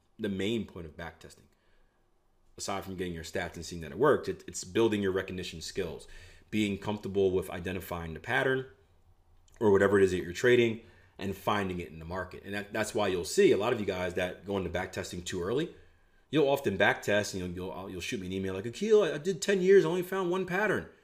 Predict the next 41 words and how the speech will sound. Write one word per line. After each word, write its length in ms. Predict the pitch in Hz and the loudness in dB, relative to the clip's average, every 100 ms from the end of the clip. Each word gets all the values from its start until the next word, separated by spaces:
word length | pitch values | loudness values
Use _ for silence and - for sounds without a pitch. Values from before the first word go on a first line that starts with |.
| _ _ _ _ _ | _ _ _ _ _
right? 280 | - 113 143 | 2 2 2
And 100 | 120 | 0
then 80 | 110 | 0
you'll 100 | 107 | 2
back 200 | 104 110 | 2 2
test 200 | 113 98 | 0 -4
again, 320 | 95 156 170 | -2 0 2
you'll 100 | 110 | 2
do 80 | 107 | 0
the 80 | 107 | 0
same 240 | - 113 | 0 -2
ten 160 | 107 104 | 0 0
years 300 | 120 143 107 | 4 6 6
and 60 | 98 | 2
you'll 100 | 95 | -6
find, 260 | 110 98 | -4 -4
like, 260 | 95 87 - _ _ _ _ _ _ _ - | -6 -8 -12 _ _ _ _ _ _ _ -8
a 60 | |
hundred 260 | 123 131 98 | -4 -2 -4
patterns. 500 | 87 71 - - - - | -6 -10 -12 -20 -20 -10
Well, 100 | 90 | -4
why? 260 | 95 120 | 0 2
Because 240 | 151 117 101 | 0 -2 -2
you 80 | 98 | 0
got 200 | 98 92 | -2 -2
better 200 | 90 82 | -6 -6
at 100 | 76 | -8
recognizing 540 | 120 - 80 76 - | -8 -6 -10 -14 -16
it. 80 | 71 | -8
They 100 | 92 | -2
were 140 | 101 | -2
there 340 | 85 92 151 117 | 0 0 2 2
the 80 | 85 | -2
whole 200 | 90 82 | -8 -8
time, 480 | 127 185 87 78 85 _ _ - | -4 -2 -4 -10 -16 _ _ -6
you 60 | 110 | -4
just 300 | 123 113 - | 0 -2 -2
couldn't 220 | 110 85 | -6 -6
pick 140 | - 82 | -10 -12
'em 100 | 80 | -8
out. 200 | 139 - | -8 -8